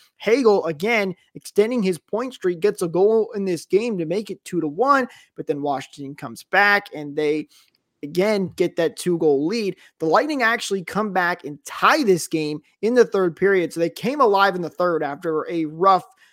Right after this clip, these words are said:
uh, first, well, I won't, not the entire first period, 'cause we mentioned they were good early, uh, but after a rough first and second, they come back and end up tying the game, which is huge for the Bolts.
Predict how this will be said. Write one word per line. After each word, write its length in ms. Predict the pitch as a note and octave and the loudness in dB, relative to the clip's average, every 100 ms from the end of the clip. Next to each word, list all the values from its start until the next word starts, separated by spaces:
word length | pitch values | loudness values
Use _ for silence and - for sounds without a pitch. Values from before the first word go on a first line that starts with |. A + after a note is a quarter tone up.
| _ | _
uh, 240 | D3 D3 C#3+ - | -6 -4 -4 -6
first, 400 | F#3+ G3 F#3 - - | 0 2 2 -4 -8
well, 200 | D3 C#3 | -6 -4
I 80 | |
won't, 260 | D3 D#3 B2 _ | -4 -6 -8 _
not 240 | F3+ G#3 A3 G3+ | -6 -4 -4 -6
the 80 | |
entire 340 | F#3 - G3 F#3+ | -8 0 0 2
first 220 | F#3+ F#3 | 0 -2
period, 180 | F#3+ F#3+ | 0 0
'cause 120 | E3 | -2
we 80 | D#3 | -4
mentioned 300 | E3+ F3 E3 | -6 -6 -6
they 120 | D#3 C#3+ | -6 -6
were 100 | D3+ | -6
good 320 | C#3 F#3 F#3 | 4 6 6
early, 440 | D#3+ F3+ F#3+ F#3+ F3+ - _ | 2 2 4 2 -2 -16 _
uh, 120 | C#3+ D#3 | -6 0
but 100 | F3 | 2
after 160 | G3 | 2
a 40 | F3 | 0
rough 200 | F3+ F3 | 0 -2
first 280 | F#3 F3+ | -4 -4
and 120 | D#3 D3 | -8 -8
second, 320 | F#3 F#3 F3+ | -4 -4 -4
they 100 | D#3 | -6
come 240 | - A3+ | -4 -4
back 220 | C4+ A3+ | 0 -2
and 80 | F#3+ | -2
end 100 | G3+ | -4
up 120 | G3+ - | -4 -8
tying 420 | - F3 A3 A3 | -10 -6 -4 -4
the 60 | E3 | -4
game, 320 | E3+ G3+ D#3 | -4 -4 -4
which 160 | D3+ | -6
is 120 | D#3 - | -10 -14
huge 420 | - A#3+ D#4+ A3+ | -6 -4 -2 -4
for 100 | F#3+ | -6
the 80 | E3 | 0
Bolts. 440 | F3+ A#3 F#3+ - | 8 10 10 2